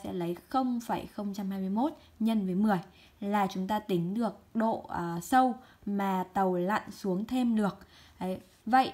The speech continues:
để tính được chính xác độ cao, vị trí của tàu so với mực nước biển sau mười phút thì các em sẽ lấy cho cô độ cao ban đầu là âm không phẩy hai mươi mốt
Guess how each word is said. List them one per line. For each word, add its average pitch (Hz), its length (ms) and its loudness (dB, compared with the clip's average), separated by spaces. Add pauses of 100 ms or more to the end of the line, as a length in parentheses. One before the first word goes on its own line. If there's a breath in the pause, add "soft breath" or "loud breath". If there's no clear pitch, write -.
để 202 320 2
tính 196 340 0
được 202 280 -6
chính 208 220 -4
xác 339 300 0
độ 247 180 -2
cao, 226 400 0 (180)
vị 220 300 -2
trí 202 400 0 (380)
của 180 120 0
tàu 175 280 2
so 214 160 -4
với 208 100 0
mực 233 160 -2
nước 247 180 -4
biển 214 180 2 (720 loud breath)
sau 262 180 6
mười 233 300 2
phút 330 340 2 (260 loud breath)
thì 220 180 0
các 220 120 -2
em 233 300 2
sẽ - 200 -8
lấy 202 300 0
cho 247 120 -4
cô 233 200 -4
độ 220 140 0
cao 214 180 0
ban 202 160 0
đầu 175 220 2 (1080)
là 190 200 0
âm 233 420 4
không 233 300 -2
phẩy 175 140 -4
hai 190 240 -4
mươi 208 100 -2
mốt 233 200 -2